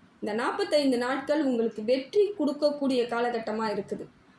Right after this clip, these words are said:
அதனால இப்ப எதை நோக்கி நீங்க பயணம் பண்ணணும்னு ஏற்கனவே முடிவு பண்ணியிருப்பீங்க, அந்த பிளான்ல இருந்து வெளியே வராதீங்க.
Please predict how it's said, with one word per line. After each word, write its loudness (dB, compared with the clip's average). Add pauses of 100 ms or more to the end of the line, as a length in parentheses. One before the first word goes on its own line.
அதனால 0
இப்ப 0
எதை 2
நோக்கி 2
நீங்க 4
பயணம் 2
பண்ணணும்னு 2
ஏற்கனவே 2
முடிவு 2
பண்ணியிருப்பீங்க, 2
அந்த 0
பிளான்ல 2
இருந்து 2
வெளியே 2
வராதீங்க. -2